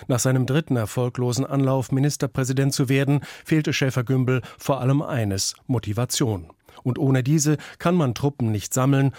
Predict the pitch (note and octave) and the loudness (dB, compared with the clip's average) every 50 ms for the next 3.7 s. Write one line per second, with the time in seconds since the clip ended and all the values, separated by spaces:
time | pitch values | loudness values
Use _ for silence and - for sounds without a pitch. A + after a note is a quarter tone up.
0 | - - - D3 C3 - - C#3+ C3 A#2+ A2 G#2+ G2+ - - - - A#2 G#2 B2 | -8 -4 -2 -2 -2 0 0 0 0 0 0 -2 -2 -4 -6 -4 -4 -4 -2 -2
1 | A#2 G#2 G#2 G#2 - G2+ - - A#2+ G2+ - - - F#2 F2+ F2 F#2 - A#2 G#2+ | -2 -2 -2 -4 -6 -6 -6 -6 -6 -6 -6 -8 -8 -6 -6 -6 -6 -4 -2 -2
2 | A2 G#2 - - - F#2 D2 C2 - _ _ _ _ _ _ - - - - - | -2 -2 -2 -4 -6 -6 -10 -10 -12 _ _ _ _ _ _ -20 -20 -20 -10 -4
3 | - C3+ F3+ G#3+ D3 A#2+ A2+ A#2+ A#2 - - D3 D3+ | 0 0 2 2 2 2 2 0 -2 0 0 0 0